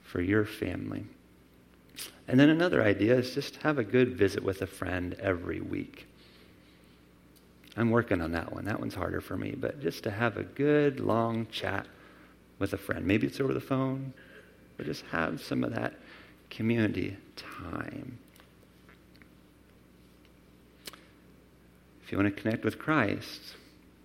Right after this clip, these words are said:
it's imperative that we connect with his people.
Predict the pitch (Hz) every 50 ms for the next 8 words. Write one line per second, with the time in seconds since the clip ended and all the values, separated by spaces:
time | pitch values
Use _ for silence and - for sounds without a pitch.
0 | - - - - - - - - - - - - - - - - 95 87 - -
1 | - 123 135 143 127 95 82 76 - - - - - - - - - - 95 -
2 | - - 92 92 92 92 98 - - 98 92 - - - - 87 87 - - -
3 | - - - - - - - - - - - - - - - - - - - -
4 | - - - - - -